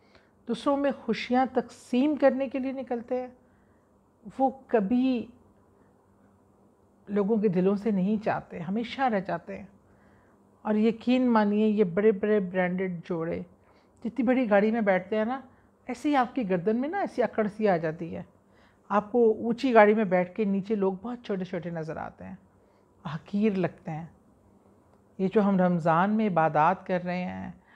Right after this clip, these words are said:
और अफ्तारियाँ, अच्छी-अच्छी अफ्तारियाँ करते हैं, लोगों को बुलाते हैं, लोगों के घर जाते हैं, इम्प्रेशन कायम करते हैं कि आला से आला अफ्तारी हो और आला से आला अफसर को बुलाया जाए,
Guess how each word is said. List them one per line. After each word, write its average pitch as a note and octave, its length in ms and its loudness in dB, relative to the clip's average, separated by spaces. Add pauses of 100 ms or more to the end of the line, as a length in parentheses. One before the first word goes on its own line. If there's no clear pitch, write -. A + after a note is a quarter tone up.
(300)
और G3+ 100 -6
अफ्तारियाँ, F#3+ 600 0
अच्छी-अच्छी G#3+ 360 -4
अफ्तारियाँ G3 580 2
करते F#3+ 360 -4
हैं, F#3 300 -4
लोगों F#3+ 340 -2
को G3+ 80 -2
बुलाते F#3 640 2
हैं, F#3+ 280 -2
लोगों F#3+ 340 -6
के G3+ 100 -6
घर G3 220 0
जाते F#3+ 420 -4
हैं, F#3 300 -10 (380)
इम्प्रेशन D#4 600 4
कायम A3 300 4
करते G3 320 0
हैं G3 180 -6
कि F#3+ 80 -6
आला F#3 320 -2
से G#3+ 140 -10
आला G3 380 0
अफ्तारी F3 480 -4
हो E3+ 180 -8 (380)
और C4 100 4
आला C4+ 340 8
से D4 140 0
आला C#4 340 6
अफसर B3+ 300 0
को B3 160 -2
बुलाया D#3+ 380 -2
जाए, D#3+ 300 -14